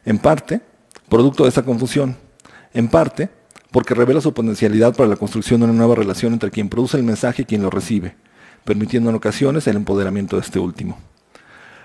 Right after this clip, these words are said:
Hay dentro de todo este contexto dos objetos que consideramos resultan clave para entender las transformaciones y los cambios que están ocurriendo. Acompañando a los Juegos Olímpicos de mil novecientos sesenta y ocho se presenta un programa cultural que incluye una exposición organizada por el imba y el comité organizador,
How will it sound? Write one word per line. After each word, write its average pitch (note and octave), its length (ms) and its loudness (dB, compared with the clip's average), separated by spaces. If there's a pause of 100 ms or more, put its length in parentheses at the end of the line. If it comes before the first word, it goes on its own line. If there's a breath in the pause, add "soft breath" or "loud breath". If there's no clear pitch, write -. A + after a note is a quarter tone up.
(160 loud breath)
Hay E3+ 100 4
dentro G3 220 4
de D3+ 60 2
todo F3 140 4
este - 140 -4
contexto D3+ 420 0
dos C#3+ 140 -2
objetos D3 340 0
que C#3+ 120 -2
consideramos A2+ 480 0
resultan B2 340 -2
clave A#2+ 260 4
para G#2 160 0
entender A#2 280 -4
las A2+ 100 2
transformaciones G#2+ 640 -2
y G2+ 60 -2
los G2 120 -4
cambios G#2 280 -2
que - 60 -10
están G2+ 160 0
ocurriendo. F#2+ 500 -2 (1300 soft breath)
Acompañando E3 480 2
a A#3+ 40 8
los G3 100 0
Juegos F3+ 220 6
Olímpicos D#3 400 0
de B2 40 0
mil A2+ 120 2
novecientos A#2 340 -2
sesenta B2 220 -2
y B2 100 -2
ocho D3+ 180 -4
se D3+ 140 -2
presenta B2+ 240 -10
un C3+ 220 -4
programa A#2 260 -2
cultural C#3 420 -2
que - 120 -6
incluye A#2+ 300 -2
una C3 100 -2
exposición A#2 420 -4
organizada A2 400 -2
por G#2 160 -2
el A2 80 -2
imba B2+ 180 0
y A2 40 0
el G2+ 100 -4
comité G2+ 240 -8
organizador, G2 480 -10